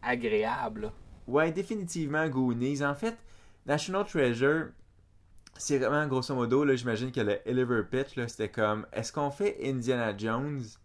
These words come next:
Speaker 2: mais comme, les trésors, faut que ça soit américain, là. Puis on pourrait revisiter, là, comme, toutes les, les grandes étapes de l'histoire de l'Amérique, là. Puis là,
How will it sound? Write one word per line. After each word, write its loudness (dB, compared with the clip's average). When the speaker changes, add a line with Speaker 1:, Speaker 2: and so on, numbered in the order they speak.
Speaker 2:
mais 4
comme, 2
les 4
trésors, 4
faut -4
que -8
ça -2
soit 4
américain, 0
là. -8
Puis -2
on 2
pourrait 4
revisiter, 2
là, 4
comme, 2
toutes 2
les, 2
les 2
grandes 2
étapes 0
de 2
l'histoire 0
de 0
l'Amérique, 0
là. 0
Puis -8
là, 4